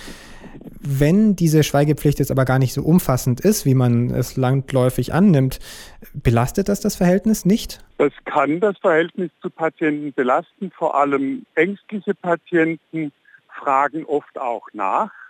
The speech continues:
Speaker 2: in Therapien, ob die Schweigepflicht wirklich <laughs> zählt und ob die Patienten auf die Schweigepflicht zählen können. Und genau deshalb ist die Schweigepflicht so wichtig, weil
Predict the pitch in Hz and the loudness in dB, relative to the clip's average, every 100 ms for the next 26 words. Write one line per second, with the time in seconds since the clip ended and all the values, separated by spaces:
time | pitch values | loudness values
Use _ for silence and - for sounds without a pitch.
0 | _ _ - 175 180 - 175 160 165 - | _ _ -12 -10 -10 -6 -4 0 -2 -4
1 | - 165 170 165 151 _ _ _ _ - | -14 -4 -4 -4 -10 _ _ _ _ -2
2 | 170 _ - - 143 - 135 135 131 - | -2 _ -20 -12 -12 -2 0 0 0 -8
3 | 139 135 - 135 139 143 147 120 - - | -8 -10 -2 2 4 2 -2 -4 -6 -12
4 | - 135 123 165 214 147 135 143 - _ | -6 -2 0 0 -2 -2 -2 -4 -6 _
5 | 254 - 113 - 135 190 202 190 - 185 | -8 -4 -4 0 0 0 0 -2 -4 -8
6 | - 165 170 185 - 165 _ - 147 147 | 0 0 0 -6 -10 -12 _ 0 2 2
7 | 151 - 147 143 143 - - - - _ | -2 -2 -2 0 -4 -8 -20 -20 -20 _
8 | _ _ - 139 135 _ 151 135 131 123 | _ _ -4 -2 -2 _ 0 2 2 2
9 | 156 165 175 165 - 165 - 156 156 - | -2 0 0 0 -2 -14 -10 -6 -6 -8
10 | - - 143 143 156 - 147 - - 123 | -10 -2 -2 -2 -6 -12 -16 -14 -6 -6
11 | 101 143 - - 196 185 _ _ _ _ | -4 -8 -10 -8 -6 -6 _ _ _ _
12 | _ - 120 123 143 175 | _ -2 2 2 0 -2